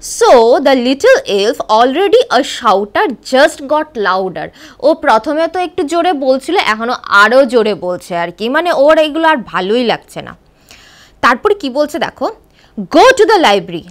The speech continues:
I need books, more and more books, and you can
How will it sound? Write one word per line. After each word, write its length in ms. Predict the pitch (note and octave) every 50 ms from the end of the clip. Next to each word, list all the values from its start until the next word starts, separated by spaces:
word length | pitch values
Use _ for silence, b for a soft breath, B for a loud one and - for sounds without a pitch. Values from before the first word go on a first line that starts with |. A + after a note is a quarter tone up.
| - -
I 200 | A#3 C4 D4 D#4+
need 180 | D#4+ F4+ F4 D#4
books, 640 | A#3+ F3 G#3 D4+ F4+ C4 - - - - - - b b b b b b b
more 680 | G#3 A3 C4 C#4+ D#4 F#4+ B4 C#5+ C#5+ - _ - C#4 D#4+
and 220 | D#4 D4+ C4+ B3+
more 220 | C4+ D4+ G4 A#4 - A3+
books, 320 | G3 G3+ F3 - - - - - - A#3+
and 60 | B3+ B3+
you 160 | A#3 B3+ C4
can 220 | B3+ - D#4+ D4+